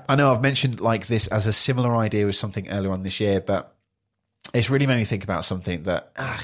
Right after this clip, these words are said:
you know what? Yeah, I, I've got to be more strong with this and just say, "Hey, this has to fit in,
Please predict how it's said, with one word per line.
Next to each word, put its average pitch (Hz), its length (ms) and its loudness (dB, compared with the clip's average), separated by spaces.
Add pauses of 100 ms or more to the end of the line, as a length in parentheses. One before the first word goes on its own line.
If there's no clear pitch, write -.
you 117 80 -6
know 117 140 2
what? 78 320 0 (560)
Yeah, 85 220 -2 (320)
I, - 200 -8
I've 120 180 -2
got 120 200 2
to - 120 -4
be 90 320 0
more 90 240 -4
strong 90 340 -2
with 85 200 -2
this - 200 -4
and 82 100 -8
just 82 220 -6
say, 82 200 -2
"Hey, 95 320 -2 (960)
this - 160 -6
has - 220 -4
to 107 60 -8
fit - 260 -4
in, 82 300 -4